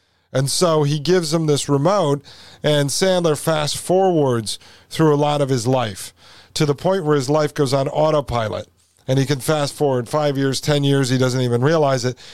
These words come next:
and he misses most of the important parts of his life.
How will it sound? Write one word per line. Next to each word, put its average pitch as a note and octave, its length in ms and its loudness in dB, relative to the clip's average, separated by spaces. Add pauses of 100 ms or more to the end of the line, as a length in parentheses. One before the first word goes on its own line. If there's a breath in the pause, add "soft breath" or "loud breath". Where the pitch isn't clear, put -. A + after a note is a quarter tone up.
(100)
and C#3+ 120 0
he C#3 80 2
misses C3+ 760 0 (440 loud breath)
most D#3+ 500 0
of B2+ 460 -2 (180 soft breath)
the C#3 140 2
important C3 540 -2
parts B2+ 340 -2
of G2+ 60 -8
his A2 180 -4
life. C3 500 -2